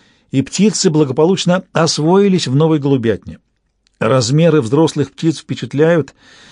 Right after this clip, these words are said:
И я могу только надеяться, что их выносливость и способность нести груз столь же велики, как и их крылья.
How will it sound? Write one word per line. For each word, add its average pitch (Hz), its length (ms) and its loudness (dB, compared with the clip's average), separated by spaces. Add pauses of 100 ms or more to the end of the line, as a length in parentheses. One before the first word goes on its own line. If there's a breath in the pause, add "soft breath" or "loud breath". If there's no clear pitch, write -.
(300 soft breath)
И 120 80 -8
я 120 200 -2
могу 208 300 0
только 220 340 0
надеяться, 196 680 0
что - 180 -4
их 160 200 -2
выносливость 147 880 0
и 147 160 -4
способность 151 720 -2
нести 147 320 -2
груз 131 340 -4
столь 151 360 0
же 120 120 -2
велики, 135 400 -2
как 143 200 -2
и 151 60 0
их 139 100 -4
крылья. 104 400 -4